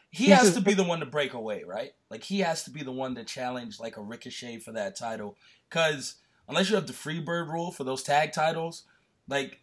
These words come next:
Speaker 1: Bobby Fish has to slide back in there.
Speaker 2: Yeah, I mean, Roddy is, you know, he, he, e-, e-, every promotion he's been in, anybody who's followed Roderick Strong's career, uh, career, every promotion that he's been in, when he's a babyface, it's boring. But once he goes heel,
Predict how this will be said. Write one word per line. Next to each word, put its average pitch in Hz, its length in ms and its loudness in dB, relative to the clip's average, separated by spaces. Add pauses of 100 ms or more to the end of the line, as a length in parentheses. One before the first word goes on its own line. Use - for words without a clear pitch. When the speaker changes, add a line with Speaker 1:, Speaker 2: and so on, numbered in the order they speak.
Speaker 1:
Bobby 170 420 4
Fish 185 260 0
has 147 240 0
to 139 60 -6
slide 127 500 4
back 107 260 0
in 135 160 -4
there. - 220 -12 (560)
Speaker 2:
Yeah, 214 240 8
I 160 40 10
mean, 202 280 8 (100)
Roddy 185 520 8
is, 139 340 0
you 160 100 -4
know, 123 160 2
he, 113 260 -6
he, - 200 -10 (180)
e-, - 40 4 (220)
e-, - 40 2 (120)
every 285 260 12
promotion 226 420 10
he's 175 220 4
been 139 280 6
in, 101 220 0 (180)
anybody 262 300 10
who's 202 100 6
followed 160 380 8
Roderick 135 320 4
Strong's 135 280 0
career, 117 340 -2 (220)
uh, 123 100 4
career, 131 440 8 (320)
every 339 160 12
promotion 208 460 10
that 139 80 2
he's 151 140 -2
been 143 200 8
in, 110 140 2
when 117 100 -2
he's 311 160 6
a 165 60 6
babyface, 175 760 6
it's 143 160 0
boring. 101 460 -2 (340)
But 123 100 10
once 233 240 10
he 294 60 10
goes 240 300 10
heel, 240 400 8